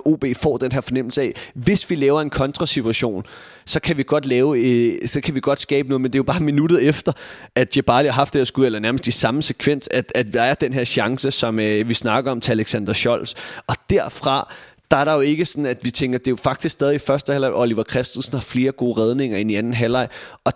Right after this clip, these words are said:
det er jo et bevis på, at Midtjylland ikke rigtig kan komme til de helt store chancer, men det blev sådan nogle halve chancer, fordi efter Pionicisto kommer ind,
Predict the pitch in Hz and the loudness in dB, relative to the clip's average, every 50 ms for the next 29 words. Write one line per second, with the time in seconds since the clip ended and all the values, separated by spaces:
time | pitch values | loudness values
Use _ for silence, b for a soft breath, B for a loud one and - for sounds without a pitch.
0 | - 175 180 185 170 - - 151 131 127 180 170 147 147 - _ - 160 160 139 | 0 0 2 2 0 0 -2 -2 -2 -2 -2 -2 -2 -4 -4 _ 0 0 0 0
1 | - _ _ _ _ _ _ _ _ _ _ _ _ - - - 131 127 - 135 | -2 _ _ _ _ _ _ _ _ _ _ _ _ -20 -4 -2 -2 0 0 0
2 | 143 151 143 - 175 160 147 135 120 - - 160 180 - - - - - 135 147 | 0 0 0 -2 -2 0 0 -2 -2 -4 -2 -4 -4 -4 -6 -6 -2 0 0 0
3 | - - - 151 - - - 143 - - - 120 110 107 107 104 104 - _ _ | -2 -4 -8 -6 -4 -4 -4 -4 -2 0 0 0 2 2 0 -2 -2 -4 _ _
4 | - - - 113 101 104 - - 202 202 160 - - 160 160 170 - - 135 131 | -2 -2 -2 0 0 -2 -2 -2 -2 -2 -4 -2 0 0 0 0 -2 -2 -4 -2
5 | 139 156 - - 156 B B B B B 131 139 135 151 139 - 160 180 175 151 | -2 -2 -2 -4 -4 B B B B B -2 0 0 0 -2 0 0 0 0 0
6 | 143 165 151 147 123 135 135 147 151 160 143 - 123 120 131 139 - 147 - - | -2 -2 -2 -2 0 0 0 0 0 -2 -2 -2 -2 -2 -2 -2 -4 -6 -6 -6
7 | - 139 139 - - 160 180 - - 165 - - 151 135 131 127 - - 156 151 | -4 -4 -4 -2 0 -2 -2 -2 -4 -4 -2 -2 -2 0 0 0 0 0 -2 -2
8 | - 170 151 - - 117 117 123 127 123 | -2 -4 -4 -2 -2 -2 0 -2 -2 -4